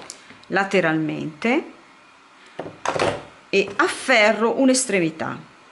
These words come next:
Prendo ben sotto, eh, perché sennò poi si allunga troppo, diventa un,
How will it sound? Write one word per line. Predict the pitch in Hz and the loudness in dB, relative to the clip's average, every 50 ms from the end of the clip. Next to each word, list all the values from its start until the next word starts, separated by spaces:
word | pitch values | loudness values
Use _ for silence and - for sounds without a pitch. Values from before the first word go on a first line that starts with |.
| - - - - - - - - - - _ - _ - - - _ _ _ - - - - - - - _ _ - _ - _ _ - - - - - - - - - - - - - - - - - - - | -20 -20 -20 -20 -20 -20 -20 -20 -20 -20 _ -20 _ -20 -20 -20 _ _ _ -20 -20 -20 -20 -20 -20 -20 _ _ -20 _ -20 _ _ -20 -20 -20 -20 -20 -20 -20 -20 -20 -20 -20 -20 -20 -20 -20 -20 -20 -20 -8
Prendo | - 185 196 196 185 165 165 170 - - - - - - - - - - - | -2 2 2 4 2 2 0 -2 -4 -4 -8 -18 -20 -20 -20 -20 -20 -18 -12
ben | - 190 180 185 190 202 185 247 262 254 254 | -10 -8 -8 -8 -6 0 2 4 4 4 4
sotto, | - - 196 170 160 160 156 - - - 175 165 165 | 2 0 0 0 -2 -2 -4 -10 -10 -6 -4 0 0
eh, | 175 185 208 220 214 | 0 0 0 -4 -6
perché | 214 - - - 175 | -8 -12 -16 -14 -10
sennò | - - - 180 185 208 202 | -10 -8 -6 -6 -6 -6 -4
poi | 196 190 | -4 -6
si | 190 190 - | -6 -4 -4
allunga | 175 175 175 180 185 180 175 170 | -6 -4 -4 -4 -4 -4 -4 -6
troppo, | 175 - 185 185 185 190 190 190 - - 175 | -6 -4 -2 0 0 0 -2 -4 -6 -8 -6
diventa | 170 170 170 175 180 180 - 170 | -6 -6 -6 -6 -8 -8 -8 -8
un, | 170 170 170 165 165 160 165 165 | -6 -6 -6 -6 -6 -6 -8 -8